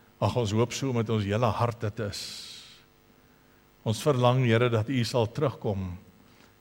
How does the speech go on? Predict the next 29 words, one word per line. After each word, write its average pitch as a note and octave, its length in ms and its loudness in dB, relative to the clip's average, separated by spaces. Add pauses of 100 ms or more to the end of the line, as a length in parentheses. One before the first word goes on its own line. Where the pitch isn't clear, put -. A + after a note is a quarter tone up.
(120)
U F#3+ 140 -2 (180)
koninkryk D3 640 2
sal B2 160 0
kom A2+ 240 -2
vestig, B2 480 -4
'n B2 100 0
nuwe D3 300 4
hemel C3+ 360 4
en B2 80 2
nuwe C3+ 240 2
aarde C#3+ 500 0
sal C#3+ 220 -2
bring A#2+ 340 -2 (380)
en A#2+ 60 -2
dat A2+ 100 2
ons G#2+ 180 -2
vir - 120 -8
altyd C3 460 -4
by A#2+ 80 -2
u A#2 180 -2
kan A#2+ 280 -2
wees G#2 640 -4 (580)
en A#2 80 -4
dat G#2+ 180 2
u C#3+ 120 -2
finaal B2 720 2
afreken A2 560 0
met F#2 160 -6
Satan, A2+ 600 -4